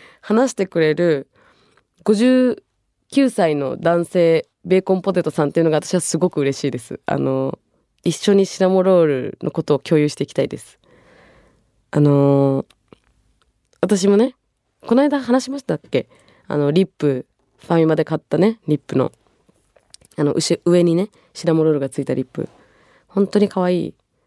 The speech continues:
最近ね、あの、紀ノ国屋？新宿の紀ノ国屋にある、あの、サンリオショップまでね、行っちゃってね。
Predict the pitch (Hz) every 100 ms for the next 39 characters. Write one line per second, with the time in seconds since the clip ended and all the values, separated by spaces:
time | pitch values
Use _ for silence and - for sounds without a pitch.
0 | _ - 247 254 240 165 - 143 139 135
1 | 135 - 196 247 254 262 247 277 - _
2 | _ _ _ - 240 240 247 240 220 220
3 | 226 214 214 214 214 208 160 143 139 _
4 | _ - - _ - 135 131 127 131 -
5 | - - - 196 202 202 - 226 156 139
6 | 131 147 143 - 143 - - 143 151